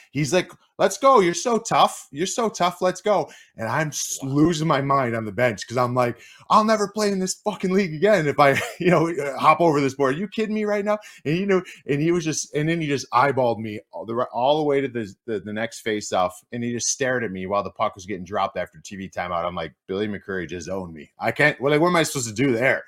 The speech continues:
Speaker 1: I can't say, or do, I can't do anything in that moment." But he was, uh, he knew what he can get away with, and he was legendary.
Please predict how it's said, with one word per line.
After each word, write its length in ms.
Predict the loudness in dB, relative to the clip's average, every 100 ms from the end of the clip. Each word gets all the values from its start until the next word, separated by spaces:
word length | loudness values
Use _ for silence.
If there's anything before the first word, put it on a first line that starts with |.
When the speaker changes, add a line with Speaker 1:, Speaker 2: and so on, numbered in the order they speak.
| -4
Speaker 1:
I 100 | 0
can't 240 | 4 2 2
say, 220 | 2 4
or 80 | 2
do, 100 | 2
I 120 | 2
can't 240 | 2 0 0
do 180 | 2
anything 340 | 2 0 -2 -4
in 60 |
that 180 | -6 -4
moment." 300 | -6 -6 -8
But 140 | -6 -4
he 120 | -2
was, 280 | -2 -2 -2
uh, 240 | -2 -4 _ _ _
he 140 | -4 0
knew 140 | 2
what 100 | 2
he 80 | 0
can 100 | 0
get 120 | 2
away 260 | 4 2 2
with, 220 | -2 -6
and 80 | -6
he 80 |
was 120 | -6 -6
legendary. 540 | -8 -10 -16 -14